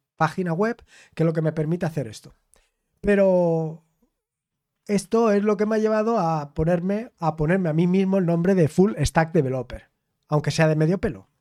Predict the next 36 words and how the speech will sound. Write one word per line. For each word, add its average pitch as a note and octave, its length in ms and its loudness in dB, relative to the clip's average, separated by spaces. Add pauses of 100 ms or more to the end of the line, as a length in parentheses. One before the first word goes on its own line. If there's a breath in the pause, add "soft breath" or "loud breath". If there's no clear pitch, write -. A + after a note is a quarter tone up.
(480)
¿Y G3 240 4
qué A#3 160 -2
es A#3 60 0
eso B3+ 220 2
de F#3+ 460 2
un F#3 160 -2
Full F#3+ 260 0
Stack F3 220 0
Developer? F3+ 560 0
Bueno, D3+ 260 -2
pues - 140 -6
si E3+ 80 -2
no F#3+ 80 0
has F#3 80 -4
oído A3+ 240 0
nunca G3 400 -2
la F3+ 160 -4
palabra F3+ 400 0
o C3+ 140 -4
la C3 120 -8
frase D#3+ 400 -4
o C#3 240 -4
el C3+ 140 -6
nombre D#3+ 400 2
o C#3+ 100 -2
el C#3 140 -4
título E3+ 340 -2
de C3 100 -8
Full D#3+ 200 -4
Stack E3 240 -6
Developer, F3+ 640 0 (420 soft breath)
decirte G3+ 440 0
que G3+ 160 0
es - 240 -4
un F3 120 -2
desarrollador F3 720 0